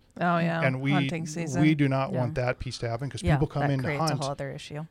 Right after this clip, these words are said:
Speaker 2: Take your stuff inside the hotel. It honestly is safer in the hotel room 'cause some people get worried, "Well, if I get somebody coming in to clean my room, it might get stolen."
Speaker 3: Yeah.
Speaker 2: I'd rather have it in there than in my vehicle.
Speaker 3: Mm-hmm.
Speaker 2: Um, those are the type of things we see when you have out-of-state folks
Speaker 1: Oh,
Speaker 2: calling
Speaker 1: okay.
Speaker 2: or crashes. They get into
Speaker 3: Mm-hmm.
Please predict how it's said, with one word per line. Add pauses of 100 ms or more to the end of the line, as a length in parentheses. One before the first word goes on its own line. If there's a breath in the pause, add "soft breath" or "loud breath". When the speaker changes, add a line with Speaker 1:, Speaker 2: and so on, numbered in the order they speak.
(140)
Speaker 2:
Take
your
stuff
inside
the
hotel. (260)
It
honestly
is
safer
in
the
hotel
room
'cause
some
people
get
worried,
"Well,
if
I
get
somebody
coming
in
to
clean
my
room,
it
might
get
stolen." (300 soft breath)
Speaker 3:
Yeah.
Speaker 2:
I'd
rather
have
it
in
there
than
in
my
vehicle.
Speaker 3:
Mm-hmm. (420 soft breath)
Speaker 2:
Um, (100)
those
are
the
type
of
things
we
see
when
you
have
out-of-state
folks
Speaker 1:
Oh,
Speaker 2:
calling
Speaker 1:
okay.
Speaker 2:
or
crashes.
They
get
into
Speaker 3:
Mm-hmm.